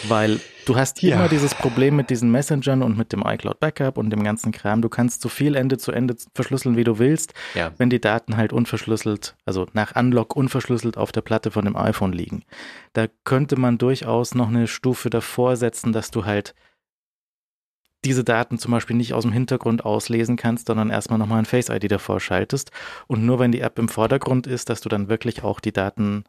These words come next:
Speaker 1: ähm, ins ram entschlüsseln kannst und dann machst du die App wieder zu, dann sind sie wieder weg. Aber so ist es ja nicht. Die leben ja unverschlüsselt auf der, also sobald das iPhone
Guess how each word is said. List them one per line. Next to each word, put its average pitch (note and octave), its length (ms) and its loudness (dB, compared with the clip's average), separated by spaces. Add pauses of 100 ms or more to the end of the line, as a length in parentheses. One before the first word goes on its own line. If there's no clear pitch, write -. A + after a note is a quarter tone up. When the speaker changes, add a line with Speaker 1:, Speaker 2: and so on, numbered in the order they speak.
(340)
Speaker 1:
ähm, G2 280 0
ins - 160 -10
ram A2+ 160 2
entschlüsseln E3 420 0
kannst D3 360 -2
und A2+ 120 -2
dann A2+ 160 2
machst A2 220 0
du A2+ 40 -4
die A2+ 100 -4
App A2 120 -10
wieder G#2+ 180 0
zu, - 140 -2
dann B2 160 2
sind A2+ 140 0
sie A2 80 -8
wieder G#2+ 160 2
weg. F#2 200 -4 (380)
Aber A2+ 140 0
so C3+ 100 2
ist E3+ 140 4
es B2+ 140 0
ja F2 100 -8
nicht. - 240 -20
Die A2+ 40 -2
leben B2 360 0
ja B2 140 2
unverschlüsselt C3+ 720 -2
auf - 180 -4
der, G2 280 2 (800)
also F#2+ 240 -2 (280)
sobald G#2 280 0
das G2+ 120 -12
iPhone - 280 -6